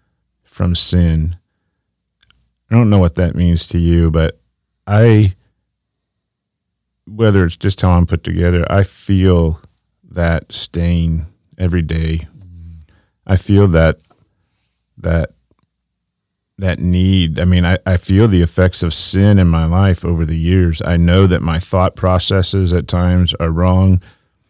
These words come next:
Speaker 1: I know they're sinful, and I know that I've been doing those thought processes for decades, and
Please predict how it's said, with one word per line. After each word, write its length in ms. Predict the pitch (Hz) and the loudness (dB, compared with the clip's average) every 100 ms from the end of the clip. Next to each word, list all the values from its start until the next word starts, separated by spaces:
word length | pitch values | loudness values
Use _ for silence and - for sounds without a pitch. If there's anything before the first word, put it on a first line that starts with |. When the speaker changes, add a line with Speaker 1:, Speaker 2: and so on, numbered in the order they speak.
| _ _ _ _ | _ _ _ _
Speaker 1:
I 100 | - | -2
know 260 | 92 90 90 | 0 2 2
they're 200 | 82 80 | 0 -2
sinful, 680 | - - 98 95 62 98 101 - _ _ _ _ _ - | -4 0 0 0 -2 -2 -4 -8 _ _ _ _ _ -2
and 520 | 90 85 82 80 82 | 2 2 2 0 -4
I 120 | 85 87 | -2 0
know 280 | 87 90 | 2 2
that 240 | 87 85 82 - | 0 -2 -4 -4
I've 280 | 87 85 78 | -2 -2 -2
been 240 | 85 82 | -2 0
doing 480 | 78 87 90 98 98 92 | 0 0 2 2 2 0
those 300 | 90 87 85 | -2 0 -2
thought 280 | 92 90 - | -2 -4 -2
processes 920 | 101 92 - 95 - 95 95 - - - | -2 -2 0 0 0 0 0 -2 -6 -14
for 440 | _ - 90 85 82 | _ -8 -4 -2 -4
decades, 800 | 78 90 95 107 101 98 95 - _ _ _ _ _ _ _ | -2 -2 2 2 2 2 -2 -10 _ _ _ _ _ _ _
and 600 | 92 87 82 80 78 76 | 0 2 2 0 -4 -6